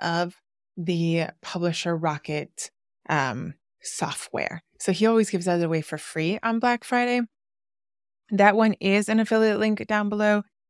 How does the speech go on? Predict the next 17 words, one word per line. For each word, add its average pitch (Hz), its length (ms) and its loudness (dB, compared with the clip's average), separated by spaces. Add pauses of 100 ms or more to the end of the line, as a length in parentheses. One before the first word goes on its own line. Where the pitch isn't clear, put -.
if 202 160 -2
you 208 80 4
want 196 240 2
that. 196 360 2 (360)
Um, 156 400 -2 (120)
if - 160 -6
you're 180 100 0
on 170 100 -2
my 170 100 -2
newsletter, 165 460 0
you'll 151 160 -4
also 156 260 -6
get 160 140 -6
it 156 40 -4
in 156 140 -6
my 147 100 -8
newsletter. 151 500 -8